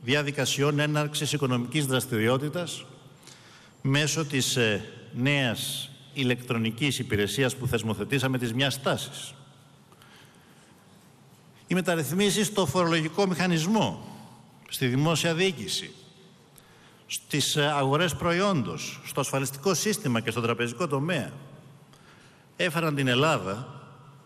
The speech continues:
ανάμεσα στις κορυφαίες χώρες όσον αφορά τις μεταρρυθμίσεις και δεν δικά μας λόγια. Σύμφωνα με την έκθεση του οσα,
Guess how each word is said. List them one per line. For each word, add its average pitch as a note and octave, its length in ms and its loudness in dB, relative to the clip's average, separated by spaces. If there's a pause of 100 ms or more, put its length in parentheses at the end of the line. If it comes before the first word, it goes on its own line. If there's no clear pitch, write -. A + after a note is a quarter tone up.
(300)
ανάμεσα C#3+ 460 0
στις D3 160 -4
κορυφαίες C#3 600 2
χώρες C3+ 380 2
όσον C3 260 -2
αφορά B2 320 0
τις B2+ 160 -4
μεταρρυθμίσεις A#2 760 0
και C#3+ 140 -2
δεν D#3+ 180 -2
δικά C#3+ 240 -2
μας A2 200 -2
λόγια. C#3 340 -2 (1200)
Σύμφωνα C3+ 380 2
με A#2+ 100 2
την A2+ 220 2
έκθεση C3+ 480 0
του A#2+ 160 0
οσα, B2 720 2